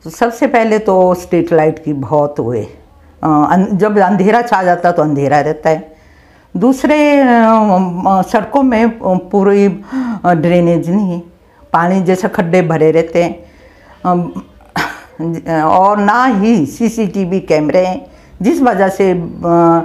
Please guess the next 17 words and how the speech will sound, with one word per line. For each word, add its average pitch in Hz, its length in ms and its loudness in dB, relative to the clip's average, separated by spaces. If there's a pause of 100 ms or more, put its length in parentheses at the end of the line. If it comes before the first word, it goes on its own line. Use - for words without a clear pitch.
(400)
हमारी 180 400 0
महिलाएं 170 720 0 (180)
और 180 180 2
बच्चियां 180 440 0
सुरक्षित 151 600 -4
नहीं 151 240 -2
रह-, 135 260 -6
अ, 143 200 -4
नहीं 147 380 0
हैं, - 180 -16 (400)
न? 151 140 -2 (1600)
और, 190 440 2
अ, 190 220 2
पार्क 196 420 -2
नहीं 214 200 2
है, 208 220 -2
अ, 208 60 -16